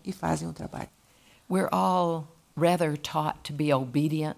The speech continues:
Speaker 2: to doctors and nurses and authorities.
Speaker 1: Nós somos, de alguma forma, ensinados a ser obedientes a médicos, a enfermeiras e autoridades.
Speaker 2: Oftentimes, they appear,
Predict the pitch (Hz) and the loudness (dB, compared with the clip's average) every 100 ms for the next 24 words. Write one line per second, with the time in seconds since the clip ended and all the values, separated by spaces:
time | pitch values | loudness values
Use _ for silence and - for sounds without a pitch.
0 | - 135 120 127 117 - 135 127 120 127 | -8 -6 -2 -2 -2 -6 -4 -2 0 0
1 | 127 - 127 - 135 127 120 117 117 123 | 0 -4 -4 -4 -2 -2 0 0 2 0
2 | 143 175 - - - - 170 165 190 190 | 0 -4 -6 -10 -10 2 4 4 4 4
3 | 190 160 165 165 165 156 175 175 202 - | 4 4 6 6 4 4 6 6 4 4
4 | 226 175 170 160 151 151 151 160 151 147 | 4 8 8 8 6 4 4 4 4 4
5 | 156 139 147 165 208 208 160 151 147 143 | 2 2 2 2 2 0 -2 -2 -2 2
6 | 180 180 - 165 170 165 - - 147 139 | 4 2 -2 2 2 2 -2 -2 0 2
7 | 139 139 143 143 135 143 180 170 156 143 | 2 0 0 4 6 8 8 8 4 2
8 | 147 147 156 151 147 139 113 - - - | 0 2 2 4 2 -2 -4 -8 -10 -12
9 | _ - - - - 175 185 - 180 175 | _ -20 -20 -8 2 4 4 0 -2 -2
10 | 170 165 147 147 143 143 - _ _ - | 0 2 2 2 0 -6 -16 _ _ -4
11 | 165 165 165 147 - - 202 202 202 | 0 2 0 -8 -6 -4 -2 -2 -4